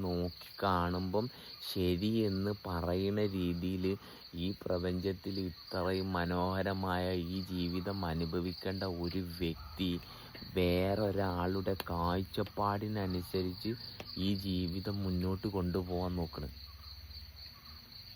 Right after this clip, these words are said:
എന്നിട്ട് അവിടെ രോഗവും ഈ പറയുന്ന ക്യാഷ്ലെസ് ഇൻഷുറൻസും, ഏ, ഈ പറയുന്ന മാനിപ്പുലേഷൻസും ഇത് നിരന്തരം നടത്തിക്കൊണ്ടിരിക്കുക. എന്തിനു വേണ്ടിയിട്ടാ?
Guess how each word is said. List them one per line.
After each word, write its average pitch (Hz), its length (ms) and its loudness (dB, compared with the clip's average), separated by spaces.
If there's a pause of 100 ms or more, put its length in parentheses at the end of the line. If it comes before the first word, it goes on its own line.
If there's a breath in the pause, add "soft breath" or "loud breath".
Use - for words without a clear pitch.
(120)
എന്നിട്ട് 90 360 0 (300)
അവിടെ 90 220 4 (100)
രോഗവും 87 520 4 (340)
ഈ 85 120 -2
പറയുന്ന 85 320 4
ക്യാഷ്ലെസ് 82 600 0
ഇൻഷുറൻസും, 85 760 -2 (260)
ഏ, - 20 2 (400 loud breath)
ഈ 90 80 2 (140)
പറയുന്ന 90 380 -2 (140)
മാനിപ്പുലേഷൻസും 85 1120 0 (360 loud breath)
ഇത് 90 220 -2 (100)
നിരന്തരം 90 760 2
നടത്തിക്കൊണ്ടിരിക്കുക. 87 800 -2
എന്തിനു 80 340 0
വേണ്ടിയിട്ടാ? 113 280 0